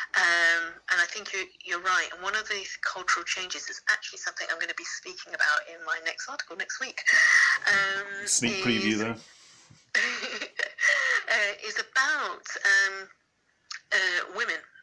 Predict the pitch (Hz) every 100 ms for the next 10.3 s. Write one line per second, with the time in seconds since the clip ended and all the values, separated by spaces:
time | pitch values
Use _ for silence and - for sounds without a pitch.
0 | _ _ _ 180 170 165 165 - 185 180
1 | 185 185 185 190 - - 214 - 160 143
2 | - 185 196 226 214 240 226 220 226 -
3 | 233 208 175 160 - 156 156 165 - 175
4 | - 175 175 - - - 175 - - 175
5 | 175 180 - - - - - - 190 196
6 | - - 202 202 - - 208 185 185 185
7 | 185 180 _ - - - _ - - _
8 | - - - 196 - - 196 175 175 175
9 | 180 180 175 214 214 - 185 180 175 208
10 | 202 -